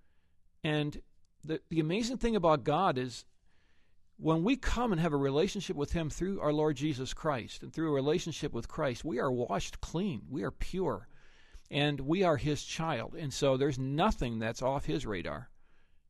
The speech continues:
And all of these beautiful children we've talked about are known by God.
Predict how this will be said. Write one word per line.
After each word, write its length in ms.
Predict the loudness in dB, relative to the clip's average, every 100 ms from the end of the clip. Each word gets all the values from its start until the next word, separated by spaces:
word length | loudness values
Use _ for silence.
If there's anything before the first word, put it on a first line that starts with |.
| -6
And 140 | -2
all 220 | 2 4
of 80 | 4
these 140 | 2 -6
beautiful 420 | -2 0 0 -2
children 400 | 0 0 0 -2
we've 160 | -2
talked 260 | 0 0 -2
about 380 | -2 -2 -2 -6 -18 _ -6
are 140 | -2
known 500 | -2 0 0 2 0
by 220 | 0 0 -2
God. 360 | -4 -10 -14